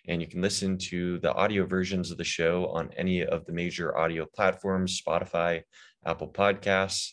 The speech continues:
Stitcher, or any of the other ones. We are on them all. And if you have any comments, questions, or, uh, suggestions for, uh, future guests that you'd like to see on the show, feel free to shoot me a D M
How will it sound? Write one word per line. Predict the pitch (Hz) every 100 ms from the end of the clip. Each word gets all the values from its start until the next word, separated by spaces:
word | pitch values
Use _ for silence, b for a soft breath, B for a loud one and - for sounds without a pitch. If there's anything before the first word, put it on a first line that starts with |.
| _
Stitcher, | - - 107 107 110 104 101 104 B B
or | 82 80
any | 95
of | 90
the | 87
other | 98
ones. | 98 104 104 95
We | 85
are | 80 85 -
on | 85 87
them | 90
all. | 107 107 - _ _ B B B B
And | 92 92 90
if | 90 -
you | 107
have | 117
any | 139 101
comments, | - 113 131 131 120 -
questions, | - 117 - 113 117 110
or, | - 85 87 85 85 _ _ _ -
uh, | 78 76 - -
suggestions | - 85 - 107 - 104 101 98
for, | - - 87 87 87 82 - _ -
uh, | 76
future | 71 98 95 -
guests | 107 117 -
that | 104
you'd | 98
like | 104 101
to |
see | 98 107
on | 98
the | 95
show, | - 104 98 98 B B B
feel | 101 98
free | 98
to | 87
shoot | - 98 -
me | 92
a | 90
D | 82 87 78
M | 90 110 117